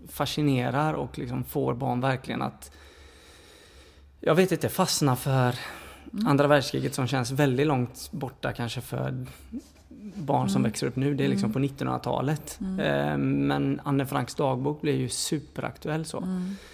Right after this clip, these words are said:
Speaker 1: Och egentligen var det en av de få böckerna som jag bara på rak arm kom på.
Speaker 2: Mm. Mm.
Speaker 1: Ehm,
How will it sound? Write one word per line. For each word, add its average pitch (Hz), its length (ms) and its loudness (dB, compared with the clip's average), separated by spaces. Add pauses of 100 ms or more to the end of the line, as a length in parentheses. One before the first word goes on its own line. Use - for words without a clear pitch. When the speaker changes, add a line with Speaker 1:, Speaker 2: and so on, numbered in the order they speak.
(480)
Speaker 1:
Och 170 140 6
egentligen 156 360 6
var 220 100 2
det 170 200 4
en 139 180 4
av 135 100 2
de 135 200 4 (120)
få 151 200 0
böckerna 135 380 -2
som 135 260 0
jag 131 180 2
bara 127 240 2
på 135 160 -4
rak 127 260 0
arm 120 240 0 (120)
kom 123 220 2
på. - 140 2
Speaker 2:
Mm. 202 300 0 (320)
Mm. 208 120 4
Speaker 1:
Ehm, 151 840 0